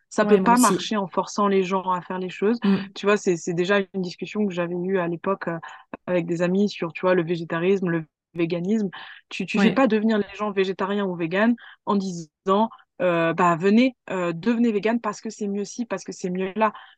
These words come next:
Speaker 2: Ouais,
Speaker 1: Toi,
Speaker 2: non.
Speaker 1: fais-le parce que toi, t'estimes
Speaker 2: Ouais.
Speaker 1: que c'est l-, la bonne chose à faire, bah, fais-le.
Speaker 2: Mhm.
Speaker 1: Et les gens, en te voyant faire, en observant ce que tu fais,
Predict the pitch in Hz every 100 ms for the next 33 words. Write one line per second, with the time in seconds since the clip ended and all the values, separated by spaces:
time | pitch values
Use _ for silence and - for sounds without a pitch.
0 | - 208 196 160 160 247 247 254 180 -
1 | - 254 220 196 190 190 - 220 202 -
2 | - 247 240 - - 196 190 190 190 -
3 | 196 185 175 208 190 202 170 - 165 -
4 | 277 403 208 165 - 170 160 196 190 170
5 | - _ - _ 254 247 226 208 190 190
6 | 311 277 190 - 190 175 220 233 214 185
7 | - 226 226 202 170 175 226 - 214 -
8 | 202 208 - 175 - - 240 320